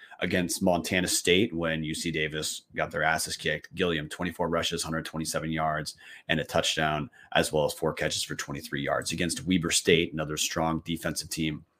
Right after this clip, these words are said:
Gilliam, seventeen rushes for a hundred eleven yards, as well as five catches for thirty-five yards. So, look, even against good, good defensive competition,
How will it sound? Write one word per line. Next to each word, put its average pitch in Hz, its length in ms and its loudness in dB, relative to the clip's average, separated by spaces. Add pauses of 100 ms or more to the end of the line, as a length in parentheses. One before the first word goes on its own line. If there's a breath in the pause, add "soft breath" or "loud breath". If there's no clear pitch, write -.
(160)
Gilliam, 85 300 4
seventeen 87 420 2
rushes 82 320 0
for 78 220 -2
a 78 80 0
hundred 80 260 -2
eleven 78 300 -2
yards, 76 480 -2 (360 loud breath)
as - 120 -6
well 76 160 6
as 73 160 -2 (240)
five 82 260 8
catches 76 400 2
for 78 260 0
thirty-five 73 640 2
yards. 69 320 2
So, 87 120 4
look, 90 180 4
even 107 220 8
against 90 500 2 (800 loud breath)
good, 104 880 10
good 135 180 12
defensive 110 460 6
competition, 76 680 0